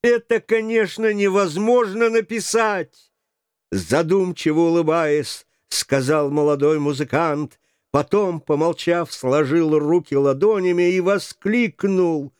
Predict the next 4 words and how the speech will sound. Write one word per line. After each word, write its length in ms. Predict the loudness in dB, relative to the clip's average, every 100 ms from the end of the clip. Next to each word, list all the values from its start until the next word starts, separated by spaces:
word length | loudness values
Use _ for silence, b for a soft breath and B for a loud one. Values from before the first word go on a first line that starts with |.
| _ _ _ _ _ -2
негромко, 1040 | 0 2 2 2 2 0 -6 -10 -16 -16 _ _ _ _ _ _ _ _ -4
тревожно 960 | 0 2 2 2 0 -2 -6 -8 -8 -16 _ _ _ _ _ _ _ _ _ _ _ _
и 260 | -2 -2 -4 _ _ -4
любовно 1000 | -2 0 0 0 0 -2 -2 -4 -4